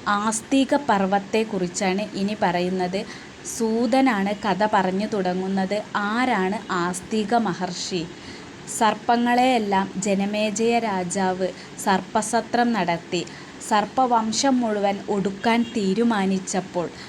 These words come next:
അതിൽ നിന്നും ആസ്തിക മഹർഷിയാണ് ആ സർപ്പങ്ങളെ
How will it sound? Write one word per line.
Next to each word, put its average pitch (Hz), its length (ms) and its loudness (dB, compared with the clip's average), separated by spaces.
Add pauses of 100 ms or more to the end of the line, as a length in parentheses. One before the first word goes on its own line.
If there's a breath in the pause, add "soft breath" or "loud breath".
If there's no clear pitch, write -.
(120)
അതിൽ 240 340 4
നിന്നും 190 480 0
ആസ്തിക 202 640 0
മഹർഷിയാണ് 190 1000 0 (360 loud breath)
ആ 190 120 2
സർപ്പങ്ങളെ 190 840 0